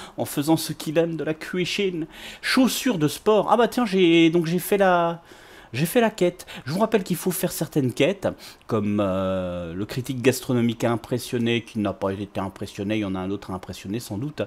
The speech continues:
Le, te-, c'est quoi ça ? C'est verrouillé, donc je peux pas le savoir.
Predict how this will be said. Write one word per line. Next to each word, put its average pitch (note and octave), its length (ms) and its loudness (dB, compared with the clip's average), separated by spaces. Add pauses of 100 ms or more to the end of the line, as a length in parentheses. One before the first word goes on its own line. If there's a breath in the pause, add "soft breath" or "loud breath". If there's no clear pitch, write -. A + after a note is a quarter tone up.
(520 loud breath)
Le, A2 680 0
te-, C3+ 140 -2
c'est C3 160 -6
quoi A2+ 140 -4
ça ? G#2+ 100 -8
C'est B2+ 160 -6
verrouillé, A2 420 0
donc F#2+ 320 -8
je F2+ 140 -12
peux F#2 140 -10
pas A#2 100 0
le - 40 -6
savoir. D#3 360 0